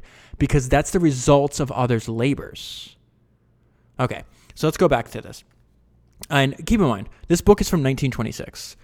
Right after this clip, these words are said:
He's gonna use the word men. This applies to women, applies to everybody. It's just not, this, it's just, at his case, like, I don't even know if he had any women working for him. Um, so when you hear that, just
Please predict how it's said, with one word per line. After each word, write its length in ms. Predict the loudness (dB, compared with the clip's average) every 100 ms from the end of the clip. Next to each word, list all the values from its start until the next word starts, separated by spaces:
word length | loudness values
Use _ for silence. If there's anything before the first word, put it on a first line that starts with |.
| _ _ -20
He's 440 | -18 0 2 4
gonna 120 | 6
use 220 | 6 6
the 80 | 6
word 180 | 4 4
men. 800 | 4 2 2 -2 -8 -12 -12 -12
This 400 | -12 -8 -6 -4
applies 380 | 2 4 4 2
to 100 | -2
women, 380 | 0 2 2 2
applies 240 | 2 2
to 100 | 0
everybody. 400 | -2 -2 -6 -10
It's 120 | -6
just 140 | -6 -2
not, 380 | -2 -2 -4
this, 240 | -6 -6 -8 _ -4
it's 160 | -2 0
just, 260 | -2 -6
at 280 | -10 -6 -2
his 180 | -2 -2
case, 320 | -4 -4 -4
like, 160 | -4 -2
I 80 |
don't 100 | 0
even 140 | 0 -2
know 80 | -2
if 80 |
he 80 | -2
had 120 | -4
any 160 | -2 -4
women 280 | -6 -6 -6
working 260 | -6 -8
for 180 | -12 -12
him. 120 | -12 -18 -20 -20 -20 _ -4
Um, 220 | -2 0
so 200 | 0 -2 -2
when 180 | -4 -2
you 60 |
hear 200 | 4 4 6
that, 360 | 2 -2 -10 -20 _ -16 -4
just 260 | -4 -4